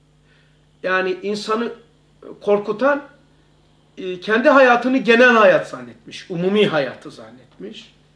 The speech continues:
Umumi hayatla kendisi aynı zannettiği için,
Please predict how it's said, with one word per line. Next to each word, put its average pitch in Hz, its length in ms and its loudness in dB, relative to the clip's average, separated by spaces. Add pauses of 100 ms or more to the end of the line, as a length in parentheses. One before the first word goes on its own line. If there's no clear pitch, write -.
(600)
Umumi 226 360 2
hayatla 202 580 2
kendisi 208 500 -6
aynı 240 300 4
zannettiği 208 560 -2
için, 262 260 -6